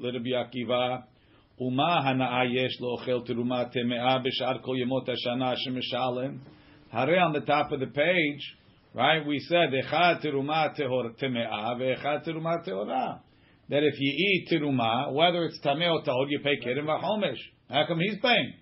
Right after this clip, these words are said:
teruma tehora? You can't, teme'a you can't eat. Amar lo, so Rabbi Akiva told him, "Lo, it's not comparison." Em amarta beteruma teme'a b'shar yemot hashana, she'af al pi she'en lo ba heter achila,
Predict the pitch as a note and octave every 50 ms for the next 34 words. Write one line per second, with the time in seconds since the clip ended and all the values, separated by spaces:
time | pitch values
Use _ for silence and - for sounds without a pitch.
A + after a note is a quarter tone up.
0 | _ D#3+ D3+ D3+ E3 F3 E3+ E3+ F3+ F#3 F#3+ F#3+ E3+ D3 B2 - D#3 D3 C3+ C3+
1 | D#3 D#3+ E3 E3 F3 E3 D3 B2 - E3 D3+ C#3 A2+ A2 G#2+ A#2 - - - -
2 | _ _ _ _ _ _ _ _ _ _ _ _ _ _ _ _ _ _ _ _
3 | _ _ _ _ _ - - _ _ _ _ _ _ - B2 C#3+ E3 F3+ F3 E3
4 | E3 D#3+ E3 E3+ F3 F3 F3 F3 D#3 C3+ B2+ B2 B2+ C3 C3+ C3 - - B2 A#2+
5 | A#2+ A#2 B2+ B2 B2 A#2 A2+ B2 B2+ A#2 B2+ C3 B2+ B2 - B2+ B2+ C3 B2 A2+
6 | C3 B2+ A#2+ A2+ A2+ B2 C3+ C#3 B2+ A2+ G2 - B2 A#2+ B2 A#2+ - F#2+ F2 F#2
7 | G#2+ - - - - - - _ _ _ _ _ _ _ - - _ _ _ -
8 | C#3 E3+ F3+ F3 F3 E3+ E3+ E3+ E3+ E3+ D#3+ - C#3 B2 A#2 C3 B2+ - B2+ A#2+
9 | B2 C3 C3 C3 B2+ - B2 B2 B2+ B2 A#2+ A2+ A#2+ A2 - C3+ B2 A#2+ B2 A#2+
10 | B2+ B2 A#2+ C3 A#2+ A2 - A#2+ B2 B2+ B2+ B2+ B2 B2 B2+ - - _ _ _
11 | - _ _ - - C#3 C#3+ D#3+ E3+ E3 F3 F3 E3+ E3 - E3+ F3 F3 F3 F3
12 | C3 - C3 A#2+ C3 C3+ C3 B2+ C3 B2 A#2 C3 B2 A#2+ B2+ B2 - B2 B2 B2+
13 | B2+ - - C3+ B2+ B2 B2+ B2+ B2 B2+ B2 C3